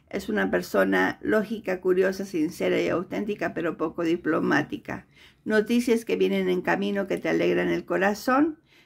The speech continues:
Con ese seis de otoño vas a estar un poquito nostálgica del pasado.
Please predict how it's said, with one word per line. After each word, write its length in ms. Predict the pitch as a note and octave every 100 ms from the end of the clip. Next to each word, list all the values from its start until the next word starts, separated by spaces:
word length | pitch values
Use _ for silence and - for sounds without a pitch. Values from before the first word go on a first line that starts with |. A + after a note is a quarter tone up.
| _
Con 240 | G#3+ A3+
ese 240 | B3+ B3 B3
seis 320 | B3 A3+ A3+
de 80 | G#3
otoño 420 | G#3+ G#3+ G#3+ G#3+
vas 160 | G3 G3+
a 40 |
estar 240 | F#3+ F#3+ G3
un 100 | F#3+
poquito 360 | F#3 F#3 F#3
nostálgica 800 | F3+ F3 - F3+ F3+ - - E3+
del 200 | E3+ E3
pasado. 800 | - F#3 - A#3+ A3 G#3+ A3+